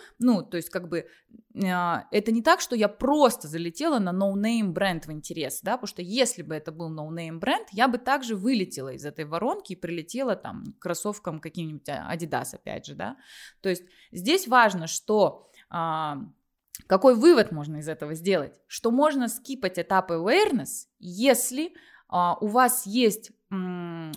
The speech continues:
целевая аудитория, которая может быть очень глубоко заинтересована в покупке товара, то есть вот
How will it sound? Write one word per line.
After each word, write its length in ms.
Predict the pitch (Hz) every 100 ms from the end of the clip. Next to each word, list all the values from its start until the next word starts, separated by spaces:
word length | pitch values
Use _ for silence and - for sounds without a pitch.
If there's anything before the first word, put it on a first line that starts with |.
| -
целевая 340 | - 214 226 214
аудитория, 400 | 202 302 427 277
которая 260 | 220 262
может 160 | 247 214
быть 140 | 208
очень 260 | 254 254 220
глубоко 500 | 185 208 202 208 254
заинтересована 760 | 185 165 170 170 - 175 160
в 100 | 147
покупке 400 | 170 180 170 -
товара, 400 | - 165 139 151
то 140 | 214 175
есть 180 | 151 151
вот 180 | 151